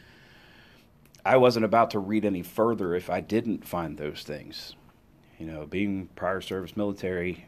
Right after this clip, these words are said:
I am not allowed to join a militia. It's act-, militia. It's actually illegal for me to do that. And so I had to make sure I absolutely was not doing that. Um,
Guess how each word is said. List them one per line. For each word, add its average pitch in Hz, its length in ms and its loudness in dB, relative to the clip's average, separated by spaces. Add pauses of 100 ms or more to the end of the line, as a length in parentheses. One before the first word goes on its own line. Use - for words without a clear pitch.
I 107 180 -4
am 117 320 -2
not 113 300 0
allowed 107 380 0
to 110 80 -4
join 107 240 -2
a - 20 -2
militia. 104 380 -2
It's 78 140 -12
act-, - 320 -10
militia. 101 600 -2
It's 85 160 -6
actually 92 320 -4
illegal 95 420 0
for 92 160 -10
me 90 160 -4
to 82 100 -4
do 104 200 0
that. - 280 -6 (1160)
And 98 100 -4
so 95 160 2
I 92 80 2
had 95 160 0
to 82 60 -8
make 87 160 -6
sure 90 180 -4
I 82 80 -2
absolutely 87 440 -4
was 85 440 -2
not 90 320 -4
doing 80 300 -8
that. 73 200 -16 (720)
Um, 76 500 -10